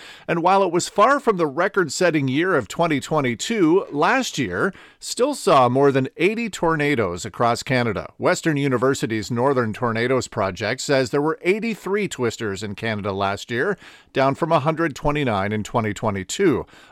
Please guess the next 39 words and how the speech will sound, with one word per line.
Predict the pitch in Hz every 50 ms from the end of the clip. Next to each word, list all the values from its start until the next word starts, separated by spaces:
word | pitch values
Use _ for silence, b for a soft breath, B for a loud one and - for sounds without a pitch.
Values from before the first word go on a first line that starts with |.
| B 120
Ontario | 131 127 - - 202 208 202 156 117 107 107
saw | - - 131 113 110
the | 107 104
most, | 131 180 180 147 151 143 - - - - _ _
thirty | - - 185 208 214 196 143 107 87 87
over | 90 90 101 98
land, | 104 113 117 123 127 123 113 113 117
nine | 110 110 127 139 151 139 117 95 92
over | 85 90 87
water. | 85 95 104 107 107 92 82 - - _ B B B B B B B B B
All | 135 160 147
quiet | - - 170 170 180 180 165
in | 151 147
the | 147 143 156
N | 160 160
H | 151 139 - -
L | 165 165 175
last | 180 165 151 143 135 -
night | 151 139 160 208 185
as | 165 135 -
the | 135
league | 127 135 151 147 113 117
heads | 110 143 147 139 113 -
into | 143 127 120
the | 113 117
All-Star | 120 139 165 180 - - 180 147 120 101
break. | 113 110 110 127 156 - -
In | 147 123 120 -
P | - - 202 185
J | 139 156 160 156 156
H | 143 131 123 -
L | - 170 185 190 156
action, | 131 123 123 - - 170 185 180 127
Blenheim | 90 123 143 180 214 190 135 101 95 92
beat | 113 120 104
Walpole | 95 104 120 135 160 151 - - 131 120 113 -
Island | 113 135 160 160 131 117 110 139 143
four | - - 127 127 131 123
nothing. | 117 123 139 156 - 131 123 123